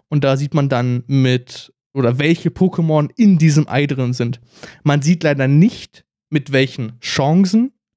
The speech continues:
welches Pokémon in dem Ei drin ist. Das find ich tatsächlich sehr viel schöner oder noch viel, viel schöner.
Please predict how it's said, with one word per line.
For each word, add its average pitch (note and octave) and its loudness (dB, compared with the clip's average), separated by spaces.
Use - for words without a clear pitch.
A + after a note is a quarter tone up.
welches F#3 -4
Pokémon G#3 0
in F3 2
dem F3 0
Ei F#3+ 0
drin G#3 2
ist. - -8
Das - -4
find C#3+ -2
ich C#3+ -10
tatsächlich - -4
sehr C3 0
viel B2 -2
schöner F#3 0
oder B2+ -2
noch E3 -2
viel, C3+ -2
viel D#3 0
schöner. E3 0